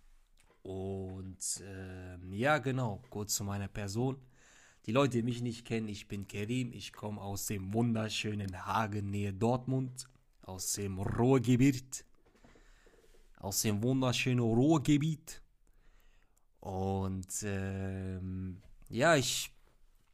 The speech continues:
hab mein Studium fast, bin fast am Ende, technisches Management und Marketing, dazu komme ich auch gleich zu. Und, ähm, ich war schon immer ein Typ, ich wollte selbstständig werden.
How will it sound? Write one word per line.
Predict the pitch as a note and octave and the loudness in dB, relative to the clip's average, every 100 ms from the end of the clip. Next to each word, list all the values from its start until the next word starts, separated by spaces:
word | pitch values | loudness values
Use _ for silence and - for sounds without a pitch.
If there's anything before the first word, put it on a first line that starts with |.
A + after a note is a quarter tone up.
| _ _ - - | _ _ -20 -10
hab | - B2+ B2+ | -6 -4 -4
mein | C3 A#2 | 0 0
Studium | A2 - A#2+ A#2+ A2+ G#2 | 0 0 2 2 0 -2
fast, | - A2 - - | -4 -4 -4 -6
bin | G#2+ | -8
fast | G2+ - - | -4 -4 -4
am | G2+ - | -8 -4
Ende, | B2+ B2 A#2 A2 - - | -2 0 -2 -4 -10 -10
technisches | - G#2 A2 G2+ G2 | -6 -4 -4 -6 -6
Management | G2 G2+ G2+ G2 G2+ G2 G2 | -4 -4 -4 -6 -8 -10 -10
und | F#2+ | -8
Marketing, | F#2+ G#2 G2+ - G2+ | -6 -6 -8 -8 -6
dazu | F#2+ - - | -8 -8 -10
komme | - G2 | -8 -8
ich | F#2+ | -8
auch | - F#2+ F#2 | -8 -10 -6
gleich | G2+ A2 G2+ | -2 -2 -2
zu. | - G#2 G2+ - - - - - - _ _ | -6 -6 -8 -10 -20 -20 -20 -20 -20 _ _
Und, | - G#2 G#2 G2+ F#2+ - - D#2+ | -2 4 4 4 0 -2 -4 -2
ähm, | G2 F#2+ F#2+ F#2+ F#2+ F2+ F#2 F#2 F2+ F#2 - | -4 -4 -4 -4 -6 -6 -8 -8 -10 -12 -10
ich | A2 | 0
war | B2+ D#3 | 4 4
schon | C#3+ C3+ | 4 2
immer | C#3 B2 | 4 4
ein | A#2 A2+ | 2 0
Typ, | A#2+ A#2 | 0 0
ich | G#2 - | 0 -4
wollte | A2 G#2 | -6 -4
selbstständig | G2 A2 G#2+ - G#2+ G#2 F#2+ | 0 2 2 0 -2 -2 -4
werden. | G2 G#2 G2+ G2+ | -2 -2 -2 -6